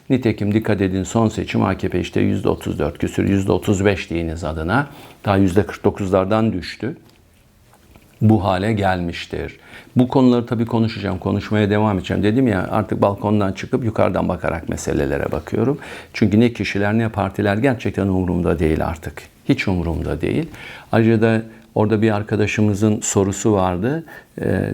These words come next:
diyordu ki, "A K P konjonktürel parti diyordunuz. Hala bu konjonktürel olarak, efendim, A K P'nin Türk siyasetinde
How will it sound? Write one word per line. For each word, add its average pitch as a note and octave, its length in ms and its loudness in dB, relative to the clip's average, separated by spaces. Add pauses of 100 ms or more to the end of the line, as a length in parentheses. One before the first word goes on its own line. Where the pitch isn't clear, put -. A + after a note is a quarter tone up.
diyordu A#2 280 4
ki, A#2 160 -4
"A G#2 160 0
K A2 160 2
P A2 120 0
konjonktürel G#2+ 720 0
parti F#2+ 420 -4
diyordunuz. F#2+ 540 0 (240)
Hala G#2+ 420 2
bu G#2+ 120 0
konjonktürel G2+ 920 2
olarak, F#2 540 0 (380)
efendim, G2+ 460 0
A G2+ 140 2
K G#2 180 0
P'nin G#2 440 0
Türk A#2+ 220 -4
siyasetinde G2 1080 2